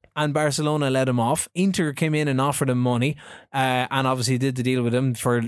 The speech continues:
seventy-five million quid or something. And now that the transfer window is closed, he's gone public and said,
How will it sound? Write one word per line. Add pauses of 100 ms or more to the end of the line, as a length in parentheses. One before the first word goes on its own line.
(140)
seventy-five
million
quid
or
something. (400)
And
now
that
the
transfer
window
is
closed,
he's
gone
public
and
said,